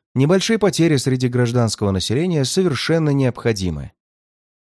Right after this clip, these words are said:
Избежать их, в общем-то, нетрудно, но тогда следует ожидать стократ больших потерь, всеобщего хаоса,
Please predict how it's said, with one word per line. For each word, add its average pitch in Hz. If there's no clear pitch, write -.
Избежать 170
их, 175
в 190
общем-то, 180
нетрудно, 175
но 170
тогда 127
следует 185
ожидать 131
стократ 160
больших 139
потерь, 85
всеобщего 117
хаоса, 156